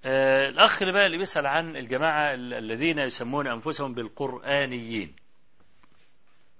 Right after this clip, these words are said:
الجماعة دول عايزين إيه بالظبط؟ ومن هم؟ طبعًا هؤلاء أقوام حقيقة دعواهم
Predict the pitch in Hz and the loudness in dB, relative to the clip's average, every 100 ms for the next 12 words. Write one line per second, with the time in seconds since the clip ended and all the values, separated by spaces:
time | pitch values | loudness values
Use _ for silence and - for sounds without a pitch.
0 | - - - - - - - 135 123 196 | -20 -20 -20 -20 -20 -20 -10 -2 8 10
1 | 240 233 233 185 156 196 185 165 123 98 | 10 10 10 10 10 4 2 -2 -4 -6
2 | 85 - - - - - - - - - | -10 -14 -20 -20 -20 -20 -20 -20 -20 -6
3 | 131 147 208 170 135 92 - - - - | 4 8 8 6 -2 -6 -12 -20 -20 -20
4 | - - - - - - - - - - | -20 -20 -20 -20 -20 -20 -20 -12 -8 6
5 | 240 247 220 208 180 - - - - 120 | 10 10 10 6 -6 -18 -20 -20 -8 4
6 | 156 165 156 175 180 185 - - - - | 6 8 8 8 8 4 -6 -20 -20 -4
7 | - - 151 151 160 165 175 190 - - | -2 -2 2 4 4 2 -4 -10 -20 -20
8 | - - - - - - - - - - | -20 -20 -20 -20 -20 -20 -20 -18 -2 4
9 | 147 214 233 208 - 214 208 139 95 101 | 6 6 2 2 2 0 0 -10 -10 2
10 | 156 143 143 170 208 208 202 220 | 6 8 8 10 10 8 4 -2